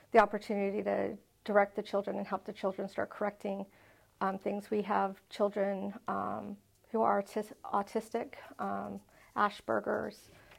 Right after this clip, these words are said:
Downs, um, Tourette's. Um,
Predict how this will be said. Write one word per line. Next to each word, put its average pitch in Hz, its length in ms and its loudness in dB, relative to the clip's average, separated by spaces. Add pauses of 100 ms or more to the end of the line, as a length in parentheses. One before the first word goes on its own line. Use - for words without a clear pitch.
Downs, 196 680 2 (420)
um, 196 260 -4
Tourette's. - 560 2 (420)
Um, 202 340 -8